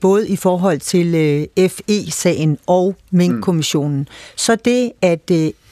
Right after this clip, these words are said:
Speaker 1: efterfølgende det ser ud som om, at offentligheden ikke vil få indblik i, hvad der s-, altså, øh, hvem der har ansvaret for, hvad der skete i, øh, F E-sagen, eller hvorfor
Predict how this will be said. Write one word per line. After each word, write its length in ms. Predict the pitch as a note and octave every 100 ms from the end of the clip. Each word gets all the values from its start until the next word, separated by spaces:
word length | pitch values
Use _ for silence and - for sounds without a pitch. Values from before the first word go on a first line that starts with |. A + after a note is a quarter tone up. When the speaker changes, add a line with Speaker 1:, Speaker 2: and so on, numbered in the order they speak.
| -
Speaker 1:
efterfølgende 800 | F#3+ G#3 A#3 G#3 G#3 F3+ F3 D#3+
det 200 | D3+ F3
ser 220 | - D3 - _
ud 120 | A#3
som 260 | - F#3+ E3+
om, 160 | E3+
at 140 | F3+ -
offentligheden 600 | F3+ G#3+ A#3 G3+ E3+ D3+
ikke 180 | G3+ A3
vil 100 | G#3+
få 180 | G3 - -
indblik 440 | G3+ A3 G3 F3
i, 240 | G#3+ G#3+ -
hvad 160 | F3+ F3+
der 80 |
s-, 100 | F#3+ - - -
altså, 260 | - E3 E3+ C3+ - - - - - -
øh, 320 | F#3 F3 D#3 D3
hvem 180 | D#3+ G#3+
der 80 | G3+
har 80 | F#3
ansvaret 400 | F#3 - G3 F#3+
for, 100 | F#3
hvad 120 | G3+
der 60 |
skete 380 | G3 - G#3 F#3+
i, 220 | G3 F3+ D#3
øh, 400 | D#3 D#3 G3 G3+
F 40 |
E-sagen, 440 | A#3 A#3+ - F#3+ E3
eller 160 | F3+
hvorfor 320 | E3+ A3 A3